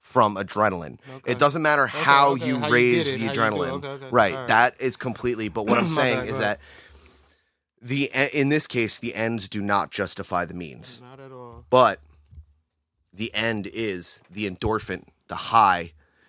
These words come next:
Speaker 1: You know what I mean? After you play a, f-, a, a ridiculous game, uh, a whatever, whatever you wanna
Speaker 2: Or
Speaker 1: play.
Speaker 2: whatever sport or, uh-huh.
Speaker 1: We'll say football,
Speaker 2: Mm-hmm.
Speaker 1: right? You score the winning touchdown. You know what I mean?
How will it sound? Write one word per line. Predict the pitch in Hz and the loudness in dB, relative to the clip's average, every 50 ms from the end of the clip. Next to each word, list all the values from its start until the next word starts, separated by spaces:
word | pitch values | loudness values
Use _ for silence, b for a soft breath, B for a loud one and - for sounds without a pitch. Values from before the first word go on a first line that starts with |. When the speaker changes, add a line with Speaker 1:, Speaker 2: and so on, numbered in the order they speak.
| _ _ | _ _
Speaker 1:
You | 120 | 2
know | 139 147 | 4 4
what | 143 | 6
I | 139 | 4
mean? | 143 143 143 135 131 _ _ | 4 2 0 -2 -6 _ _
After | 107 123 127 - 151 | -8 -8 -6 -8 -10
you | 143 | -10
play | - - 139 131 123 107 | -6 -2 -2 -2 -2 -2
a, | 82 | -6
f-, | - - - - - - _ _ _ _ | -10 -14 -18 -20 -20 -20 _ _ _ _
a, | 101 98 - _ _ | -16 -16 -16 _ _
a | 117 120 117 | -8 -6 -2
ridiculous | 110 120 117 92 - - 123 117 - - 127 120 117 110 - | -2 -2 -2 -2 -4 -4 -4 -4 -2 -4 -4 -4 -4 -6 -6
game, | - 117 113 113 113 113 123 123 _ _ _ _ _ _ _ _ _ _ _ _ _ _ _ _ _ _ _ _ _ _ _ _ _ _ _ _ _ _ _ _ _ _ _ | -6 -4 -4 -2 -4 -6 -8 -12 _ _ _ _ _ _ _ _ _ _ _ _ _ _ _ _ _ _ _ _ _ _ _ _ _ _ _ _ _ _ _ _ _ _ _
uh, | 98 95 92 92 92 - - _ _ _ _ _ _ _ _ | -4 -2 0 0 -2 -2 -6 _ _ _ _ _ _ _ _
a | - 107 | -8 -2
whatever, | 98 104 107 104 95 82 82 85 90 _ _ _ | 0 2 2 2 0 0 -6 -10 -12 _ _ _
whatever | 110 110 110 101 101 98 90 | 0 0 2 2 0 -2 -2
you | 90 107 | -4 -4
wanna | 107 104 95 | -2 -2 -4
Speaker 2:
Or | 87 | -4
Speaker 1:
play. | 87 82 | -6 -6
Speaker 2:
whatever | 87 - 127 131 | -6 -6 -10 -14
sport | 123 - _ - 127 127 123 _ _ | -18 -20 _ -20 -20 -20 -20 _ _
or, | 120 117 120 120 117 _ _ _ 117 | -20 -20 -20 -20 _ _ _ _ _
uh-huh. | 123 123 117 123 _ | -20 -20 -20 -20 _
Speaker 1:
We'll | 101 110 | -10 -8
say | 101 - 117 104 | -4 -2 -2 -4
football, | - - 104 - - 90 87 85 - _ _ _ _ | -2 -2 -4 -2 -2 -4 -4 -4 -8 _ _ _ _
Speaker 2:
Mm-hmm. | 120 123 127 113 | -20 -8 0 2
Speaker 1:
right? | 101 92 90 - _ - | 2 2 2 -2 _ -8
You | 107 104 98 | -6 -6 -4
score | - - - - 123 120 117 | -4 -6 -6 0 2 2 2
the | 110 110 | 2 2
winning | 104 117 110 107 101 | 0 0 0 0 -2
touchdown. | - - 110 107 - - 98 87 82 80 87 - - _ _ _ _ _ _ _ _ _ _ _ _ _ _ _ _ _ _ _ _ _ _ _ _ _ _ _ _ _ _ _ _ | -2 -2 -2 -2 -2 -4 -4 -4 -4 -6 -8 -14 -20 _ _ _ _ _ _ _ _ _ _ _ _ _ _ _ _ _ _ _ _ _ _ _ _ _ _ _ _ _ _ _ _
You | - 101 | -6 -4
know | 101 | -2
what | 101 98 | -2 -2
I | 98 | -2
mean? | 104 107 110 107 110 | -4 -4 -4 -6 -10